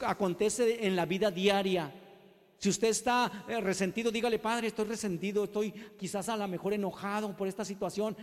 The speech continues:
estoy debilitado, me siento debilitado,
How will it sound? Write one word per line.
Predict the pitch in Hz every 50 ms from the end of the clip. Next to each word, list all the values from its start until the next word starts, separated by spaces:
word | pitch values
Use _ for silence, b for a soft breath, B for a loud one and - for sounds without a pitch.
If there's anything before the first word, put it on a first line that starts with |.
| B B B
estoy | 190 180 - - 208 208 220 220
debilitado, | 202 190 214 190 202 196 190 190 160 - 214 202 208 202 220 214
me | 196 185
siento | - - 196 190 185 233 226
debilitado, | 214 196 180 185 175 170 - - 196 208 208 220 208